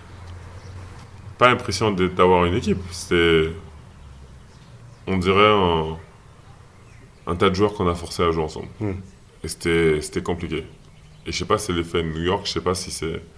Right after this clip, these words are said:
Speaker 1: mais c'est vrai que autant j'étais content d'être un Knicks et j'ai adoré mon passage et me-, et merci, je,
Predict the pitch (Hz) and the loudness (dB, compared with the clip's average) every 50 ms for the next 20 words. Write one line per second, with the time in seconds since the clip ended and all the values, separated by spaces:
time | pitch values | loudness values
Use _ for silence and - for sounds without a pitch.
0 | - - - - - - - - - - - 78 78 - 87 95 113 110 - - | -20 -20 -20 -20 -20 -20 -20 -20 -20 -14 -10 -8 -2 0 4 4 4 2 0 -6
1 | - - - - - - - - - - - 104 117 117 151 143 113 107 104 110 | -16 -20 -20 -20 -20 -20 -20 -20 -14 -6 -2 0 2 4 4 4 4 4 2 0
2 | 101 110 104 95 110 101 95 90 87 92 87 92 98 87 - - 90 82 80 82 | 0 0 0 2 2 4 2 2 2 0 0 0 -2 -4 -4 -4 -4 -2 0 0
3 | 82 78 73 - - - - - - 98 98 92 95 92 90 92 90 87 85 78 | 0 0 -2 -6 -12 -18 -12 -4 0 0 2 2 2 2 2 2 0 0 -2 -2
4 | 82 85 82 - 92 87 80 78 78 76 80 82 - - - 85 82 85 90 92 | -2 -4 -2 0 0 0 0 -2 -4 -4 -4 -6 -6 -6 -6 -4 0 2 2 2
5 | 90 - - 107 98 85 82 82 | 0 0 -6 -4 -4 -2 -2 -2